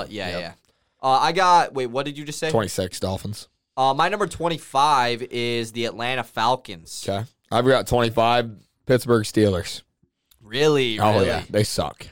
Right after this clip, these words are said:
Speaker 1: Uh,
Speaker 2: They're
Speaker 1: I got
Speaker 2: horrible. Like, if, if your quarterback can't throw the ball fifteen yards downfield, bench him.
Speaker 1: <laughs>
Speaker 2: Like, seriously. He's not even playing quarterback.
Speaker 1: Yeah, true.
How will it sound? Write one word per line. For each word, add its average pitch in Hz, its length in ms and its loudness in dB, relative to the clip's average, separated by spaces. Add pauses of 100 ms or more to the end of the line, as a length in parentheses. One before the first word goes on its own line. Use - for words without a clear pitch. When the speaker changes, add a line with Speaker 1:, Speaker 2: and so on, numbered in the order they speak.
(240)
Speaker 1:
Uh, 135 160 2
Speaker 2:
They're 247 140 6
Speaker 1:
I 165 100 2
got 170 320 2
Speaker 2:
horrible. 82 140 6
Like, 143 420 2
if, 147 220 2 (180)
if 143 100 2
your 165 80 6
quarterback 196 460 6
can't 135 240 0
throw 139 160 6
the 120 40 4
ball 113 200 4
fifteen 113 420 2
yards 107 280 2
downfield, 98 540 -2 (460)
bench 110 400 -4
him. 82 200 -6
Speaker 1:
<laughs> - 60 -20 (720)
Speaker 2:
Like, 123 260 0
seriously. 127 680 0
He's 98 120 -4
not 139 140 2
even 127 120 -4
playing 120 220 0
quarterback. 98 540 0
Speaker 1:
Yeah, 98 200 -12
true. 92 320 -18